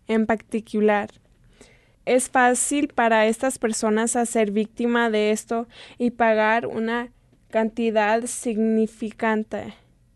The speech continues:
Y para pagar una cantidad significativa de dinero por algo que desesperadamente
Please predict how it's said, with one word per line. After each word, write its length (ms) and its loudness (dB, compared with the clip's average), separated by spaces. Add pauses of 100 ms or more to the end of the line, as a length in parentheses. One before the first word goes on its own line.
(460)
Y 140 4
para 300 4
pagar 600 2 (180)
una 300 0
cantidad 600 0
significativa 1200 -2 (180)
de 280 0
dinero 500 0
por 320 -4 (500)
algo 520 0
que 300 -4 (180)
desesperadamente 1300 0